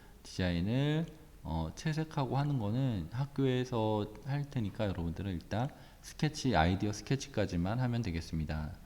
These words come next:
자, 이모티콘은 이제 수행평가로 들어가니까 채점까지 들어가고 이제 핀 버튼이라는 배지 형식으로 만들어서 여러분들에게 이제,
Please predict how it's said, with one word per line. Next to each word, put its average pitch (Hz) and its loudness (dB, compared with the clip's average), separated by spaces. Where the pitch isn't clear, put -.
자, 90 2
이모티콘은 160 6
이제 101 2
수행평가로 156 2
들어가니까 104 0
채점까지 113 -2
들어가고 110 -2
이제 - -8
핀 196 4
버튼이라는 113 2
배지 87 0
형식으로 104 -2
만들어서 78 0
여러분들에게 80 0
이제, 69 -4